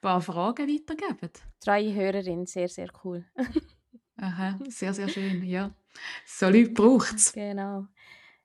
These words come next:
Speaker 2: Äh, ja.
Speaker 1: Aber ja, ich bin sehr motiviert. Ich bin sehr fest gespannt, weil ich kenne Fragen nicht. Ich höre es auch das erste Mal, darum, ja, mal schauen.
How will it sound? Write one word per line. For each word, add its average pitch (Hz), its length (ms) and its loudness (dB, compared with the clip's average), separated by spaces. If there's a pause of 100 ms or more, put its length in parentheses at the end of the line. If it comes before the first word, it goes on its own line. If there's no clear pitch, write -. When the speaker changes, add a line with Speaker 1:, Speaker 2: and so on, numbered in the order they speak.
(540)
Speaker 2:
Äh, 214 380 6
ja. 226 340 8
Speaker 1:
Aber 202 160 10
ja, 233 260 8
ich - 80 -12
bin 254 140 8
sehr 247 180 8
motiviert. 311 680 0
Ich - 160 -14
bin 202 180 -2
sehr 220 280 2
fest 214 220 -4
gespannt, 214 340 0
weil 240 140 0
ich - 120 -8
kenne 196 440 0 (760)
Fragen 185 420 6
nicht. 208 360 2 (1160)
Ich 196 100 -12 (100)
höre 214 160 8
es 202 60 4
auch 214 80 4
das 214 100 4
erste 247 320 2
Mal, 285 220 2
darum, 196 360 2
ja, 185 400 0
mal 202 220 0
schauen. 262 340 -4